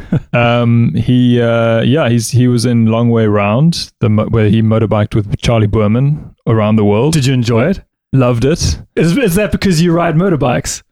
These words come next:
Speaker 1: Well, I don't anymore, but I did for a while.
Speaker 2: I mean, may as well give me that point then.
Speaker 1: And, uh, and he also did Long Way Down. And
Speaker 2: Yeah.
Speaker 1: recently, he's got a series coming out called Long Way Up, where he goes through South America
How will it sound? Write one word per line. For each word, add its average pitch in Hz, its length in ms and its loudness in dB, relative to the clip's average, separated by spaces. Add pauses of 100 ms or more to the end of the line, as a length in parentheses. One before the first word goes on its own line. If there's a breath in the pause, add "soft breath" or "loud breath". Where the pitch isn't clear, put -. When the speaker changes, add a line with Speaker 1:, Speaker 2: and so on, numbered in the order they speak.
(120)
Speaker 1:
Well, 156 160 2
I 143 140 0
don't 165 240 0
anymore, 131 420 2
but 117 160 0
I 117 120 2
did 131 200 0
for 120 180 -2
a 107 60 2
while. 113 280 0
Speaker 2:
I - 80 0
mean, 127 180 2
may 139 120 0
as 120 80 -2
well 120 80 -2
give 123 120 0
me 120 60 0
that 117 140 -2
point 165 260 -2
then. 104 180 0
Speaker 1:
And, 120 300 2
uh, 117 400 0
and 117 340 0
he 117 400 -2
also 120 220 -2
did 117 120 0
Long 117 140 0
Way 120 140 0
Down. 110 260 -2
And 135 140 0
Speaker 2:
Yeah. - 80 2
Speaker 1:
recently, 143 440 0
he's 139 160 0
got 135 140 -2
a 131 60 0
series 131 340 0
coming 127 240 -2
out 127 140 -2
called 131 160 0
Long 135 140 0
Way 143 120 0
Up, 180 240 -2
where 117 80 2
he 120 80 2
goes 120 240 -2
through 127 80 0
South 123 220 0
America 143 340 0